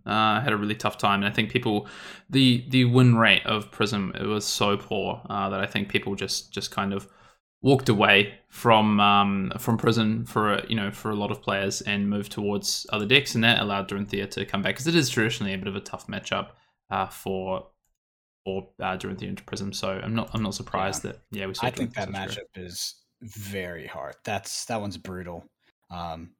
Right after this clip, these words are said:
Speaker 2: that's, for me, that was, like, in my experience of playing Monarch, that was my least favorite one to play, was to play the Dorinthia side of Dorinthia versus Prism.
Speaker 1: Yeah.
Speaker 2: Just absolutely worse than Bravo versus Mech, believe it or not.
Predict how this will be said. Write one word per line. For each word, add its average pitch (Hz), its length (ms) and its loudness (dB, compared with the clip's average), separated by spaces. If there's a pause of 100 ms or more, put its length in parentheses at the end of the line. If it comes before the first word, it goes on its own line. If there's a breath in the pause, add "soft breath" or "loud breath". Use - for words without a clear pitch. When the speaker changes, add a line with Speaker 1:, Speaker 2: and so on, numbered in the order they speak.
(120)
Speaker 2:
that's, - 540 -4 (120)
for 131 120 -2
me, 165 460 2
that 117 180 -2
was, 110 300 -6 (460 loud breath)
like, 104 200 -2
in 104 80 -4
my 107 160 -2
experience 107 440 -6
of 98 220 -12
playing 98 400 -4
Monarch, 95 440 -6
that 101 160 -2
was 98 300 -10
my 98 140 -8 (120)
least 92 260 -12
favorite 87 280 -12
one 80 160 -14
to 101 60 -12
play, 95 200 -12
was 92 160 -8
to 107 80 -10
play 98 260 -6
the 92 140 -10
Dorinthia 104 360 -8
side 113 300 -6
of 90 100 -14
Dorinthia 87 420 -14
versus 78 240 -14
Prism. - 420 -12 (260)
Speaker 1:
Yeah. 101 80 -6
Speaker 2:
Just - 260 -10
absolutely 85 680 -10 (160)
worse 151 340 6
than 135 240 2
Bravo 110 360 -2
versus 95 220 -8
Mech, 90 280 -8
believe 120 260 -6
it 113 60 -10
or 110 80 -8
not. 101 180 -8